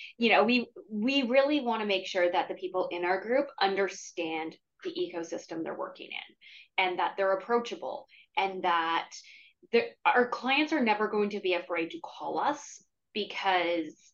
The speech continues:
they don't understand something or there's a dumb question. Whenever we do presentations, we do them a lot in the ecosystem. We usually start off by saying, like, "This is your time." You can ask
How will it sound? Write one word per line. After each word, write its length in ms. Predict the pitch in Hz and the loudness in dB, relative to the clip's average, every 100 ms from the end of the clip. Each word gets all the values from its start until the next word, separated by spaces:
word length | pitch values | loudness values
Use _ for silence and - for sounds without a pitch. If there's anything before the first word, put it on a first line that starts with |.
| _ | _
they 120 | 196 | 0
don't 180 | 180 170 | 2 0
understand 480 | 165 165 160 151 151 | -2 -4 -6 -10 -8
something 400 | 147 - - 127 | -12 -10 -10 -8
or 400 | - 175 165 165 - - - _ _ | 0 2 2 -2 -6 -18 -20 _ _
there's 220 | 220 208 | 0 2
a 60 | 202 | 2
dumb 260 | 185 170 | 2 0
question. 520 | 165 156 - - 151 170 | -2 -4 -4 -8 -6 -2
Whenever 360 | 196 196 208 | 2 2 2
we 120 | 202 | 0
do 140 | 202 196 | 0 -2
presentations, 920 | 190 180 175 170 165 180 170 165 - - | -2 -4 -4 -4 -4 -4 -8 -10 -10 -6
we 100 | 180 | -4
do 100 | 180 | -2
them 140 | 175 | -2
a 40 | |
lot 200 | 160 156 | -2 -2
in 40 | 170 | -2
the 180 | 165 165 | -4 -4
ecosystem. 580 | 170 175 - 185 165 170 | -6 -8 -8 -4 -2 0
We 80 | |
usually 260 | 185 180 196 | -2 -2 -2
start 240 | - 175 | -2 0
off 160 | 165 - - | 0 -2 -2
by 120 | 175 | -2
saying, 300 | 175 170 165 | -2 -4 -4
like, 200 | 160 160 | -6 -8
"This 140 | 170 | -10
is 100 | 165 | -8
your 120 | 160 160 | -8 -4
time." 460 | 233 220 208 202 190 _ _ _ _ _ _ _ - - - - - | 2 6 6 4 -4 _ _ _ _ _ _ _ -20 -20 -20 -20 -6
You 80 | 226 | -4
can 140 | 247 220 | 2 4
ask 240 | 196 - | 4 2